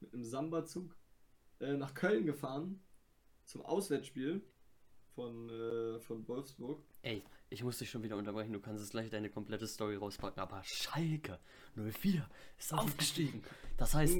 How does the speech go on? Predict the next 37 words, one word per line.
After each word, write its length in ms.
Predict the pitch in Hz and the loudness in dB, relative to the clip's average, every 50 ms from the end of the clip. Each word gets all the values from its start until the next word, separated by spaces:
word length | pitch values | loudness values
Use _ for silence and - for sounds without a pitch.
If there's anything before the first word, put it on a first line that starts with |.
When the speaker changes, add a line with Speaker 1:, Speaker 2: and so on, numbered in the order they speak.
| - - - | 6 4 4
Speaker 2:
wir 200 | - 151 196 190 | 8 8 8 8
beide 240 | 147 151 147 143 127 | 8 6 4 4 4
fahren 200 | - - 123 120 | 2 0 0 0
zusammen 340 | - - 120 127 131 135 143 | -2 -2 0 2 4 4 4
nach 180 | 127 117 113 123 | 4 2 0 -2
Wo-, 80 | 127 | -2
zu 260 | - - - - 123 | -2 -2 -4 -4 2
Wolfsburg 400 | 147 156 160 151 - - 143 - | 2 2 2 2 2 4 6 10
gegen 200 | - - - - | 12 12 12 12
Schalke 440 | - - - 139 143 143 - 117 123 - - - - | 12 12 10 8 8 6 4 2 0 0 2 2 4
und 160 | 117 110 - | 4 6 6
hauen 140 | 139 143 131 | 6 6 6
uns 100 | 131 - | 6 4
auf 40 | 131 | 4
Speaker 1:
Auf 40 | 110 | 4
Speaker 2:
die 60 | 123 | 4
Speaker 1:
jeden 120 | 131 127 123 | 2 2 4
Speaker 2:
Fresse 320 | - 139 139 139 127 110 | 8 8 8 8 8 4
Speaker 1:
Fall. 60 | 104 - - - | 2 -2 -6 -6
Speaker 2:
im 100 | - 107 | -4 -4
Stadion, 520 | 101 - - 131 135 127 113 104 95 98 - - - - | 0 4 6 8 8 6 4 2 -2 -2 -4 -8 -6 -2
weil 140 | 104 104 - | 0 2 2
ich 120 | 147 143 | 2 2
für 80 | - 123 | 0 -4
Schalke 400 | - - - - 147 143 143 147 | -4 0 4 6 6 6 6 4
bin 280 | 131 127 135 - 160 135 | 4 4 4 6 6 4
und 160 | 143 143 - | 4 4 6
du 80 | 180 175 | 4 6
für 180 | - 160 147 | 6 6 4
Wolfsburg. 840 | - 139 147 - 180 - - - - - - - - - 143 - - - - - - - - - - - - 285 - - - | 4 4 2 2 0 0 0 -6 -8 -8 -6 -6 -4 -4 -4 -4 -6 -14 -14 -16 -16 -14 -10 -8 -6 -6 -6 -8 -8 -6 -2
Speaker 1:
Wir 280 | 185 247 277 277 - | 2 4 6 6 6
hauen 200 | - 247 233 233 | 6 6 6 6
uns 100 | 220 196 | 4 4
gegenseitig 520 | 170 214 220 233 233 220 220 214 202 196 190 | 4 4 4 4 2 4 4 4 4 4 0
auf 80 | 180 165 | -4 -4
die 80 | 175 160 | -8 -8
Fresse. 460 | 147 165 180 170 147 160 151 143 - | -4 0 0 0 0 0 -2 -4 -4